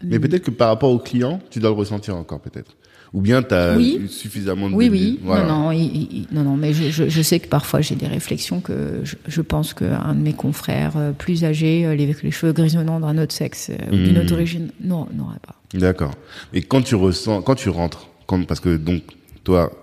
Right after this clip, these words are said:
Speaker 1: ah, depuis quand t'es avocate en, au Cap-Vert ?
Speaker 2: Ça fait quinze ans.
Speaker 1: Quinze ans ?
Speaker 2: Mm.
Speaker 1: Et, euh, de, de tes expériences là-bas, est-ce que t'as ressenti cette, euh, différenciation du fait que tu sois venu de l'étranger ?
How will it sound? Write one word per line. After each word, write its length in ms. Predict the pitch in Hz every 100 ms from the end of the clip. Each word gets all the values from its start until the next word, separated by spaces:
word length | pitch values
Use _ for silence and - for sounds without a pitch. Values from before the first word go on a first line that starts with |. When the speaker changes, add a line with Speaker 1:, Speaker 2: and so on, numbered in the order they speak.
| -
Speaker 1:
ah, 100 | 98
depuis 240 | 107 101
quand 160 | 139 143
t'es 100 | 104
avocate 440 | 87 82 87 82
en, 580 | 80 76 76 76 73 78
au 80 | -
Cap-Vert ? 340 | 80 78 82 73 - _
Speaker 2:
Ça 80 | -
fait 120 | - 190
quinze 300 | 180 170 180
ans. 120 | 190 _
Speaker 1:
Quinze 220 | - 202
ans ? 120 | 117 170 -
Speaker 2:
Mm. 40 | 87 - - -
Speaker 1:
Et, 220 | 80 90 85
euh, 600 | 85 82 78 76 65 57 - _ -
de, 680 | 104 - 90 85 80 82 80 -
de 80 | 90
tes 240 | 85 92
expériences 760 | 117 - - 117 107 104 101 - -
là-bas, 480 | 90 80 85 170 156 - -
est-ce 120 | - -
que 60 |
t'as 160 | 170 104
ressenti 720 | 87 90 98 92 - 120 160 - - _
cette, 320 | - 80 -
euh, 540 | 85 82 82 82 80 76 69 50 - - -
différenciation 840 | 82 82 87 85 82 87 - 202 - - - - -
du 140 | 87
fait 380 | 82 98 92 90 -
que 60 | 85
tu 140 | -
sois 320 | - 87 82
venu 300 | 78 73 80
de 80 | 80
l'étranger ? 540 | 80 78 87 85 135